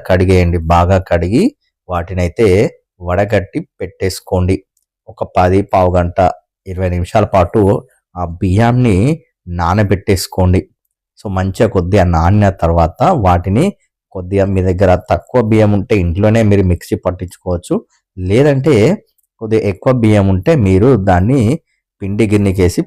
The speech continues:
పట్టేసేసుకోండి. So బియ్యం నానబెట్టిన తర్వాత వాటిని వడకట్టి మరీ బాగా ఎండనివ్వకండి, కొద్దిగా గాలికి పెట్టి మాత్రమే మీరు, ఆ,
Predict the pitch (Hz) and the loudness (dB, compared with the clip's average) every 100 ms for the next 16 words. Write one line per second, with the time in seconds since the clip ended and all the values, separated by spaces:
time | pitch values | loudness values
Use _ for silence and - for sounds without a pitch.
0 | - 85 - 92 95 - - 90 90 - | -6 -6 -2 0 0 -2 -2 -2 -2 -4
1 | _ _ _ _ _ _ _ _ _ _ | _ _ _ _ _ _ _ _ _ _
2 | _ 123 110 98 95 143 147 101 117 117 | _ -12 -8 -4 0 2 2 2 2 2
3 | 117 110 107 95 92 165 180 104 98 - | 0 0 2 2 2 0 2 2 0 0
4 | 117 127 92 85 101 104 104 90 - 131 | 0 0 0 0 0 2 0 -2 -6 -4
5 | 196 - _ _ _ _ _ 92 90 101 | -4 -8 _ _ _ _ _ -10 -4 0
6 | 143 101 90 101 120 101 101 101 101 95 | 0 2 2 2 2 2 2 2 2 0
7 | 95 165 - 87 101 123 98 92 92 107 | -2 -2 -4 -6 0 0 2 2 2 0
8 | 104 - 90 - 98 90 - 90 120 110 | -6 -10 -12 -10 -6 -6 -6 -6 -2 0
9 | 101 147 - _ _ _ _ - | 2 0 -2 _ _ _ _ -8